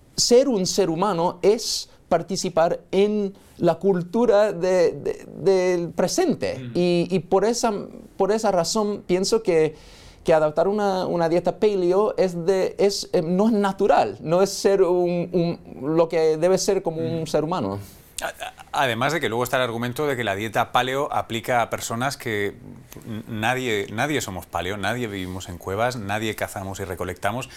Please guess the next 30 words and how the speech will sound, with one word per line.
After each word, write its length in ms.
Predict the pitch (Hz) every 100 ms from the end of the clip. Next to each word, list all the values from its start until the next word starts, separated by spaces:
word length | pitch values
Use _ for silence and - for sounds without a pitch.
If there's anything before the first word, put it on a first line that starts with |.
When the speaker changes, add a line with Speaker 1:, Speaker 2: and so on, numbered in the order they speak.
| - -
Speaker 2:
y 80 | 120
llevamos 480 | 90 82 104 123 - - -
más 300 | 101 110 117
de 100 | 110
diez 160 | 113
mil 160 | 107 98
años 300 | 101 110 117
de 80 | 107
agricultura. 560 | 95 87 80 120 123
Hemos 160 | 90 82
tenido 260 | 90 95 98
tiempo 300 | 98 98 90
de, 240 | 80 80 -
de 160 | 85 80
adaptarnos 600 | 82 - 95 95 95 98
un 80 | 90
poquito 340 | 87 92 82
a 60 | 95
ello, 160 | 101
¿no? 140 | 82 196 -
Speaker 1:
Sí, 260 | - - 208
sí, 220 | 226 247
claro. 400 | 143 139 202 -
Y, 240 | 202 202 - _
y 140 | 196 214
mira, 360 | 240 135 90 - _ _
no 240 | 190 180 196
quiero 240 | 233 254
decir 280 | 233 220 214
si 520 | - 170 160 151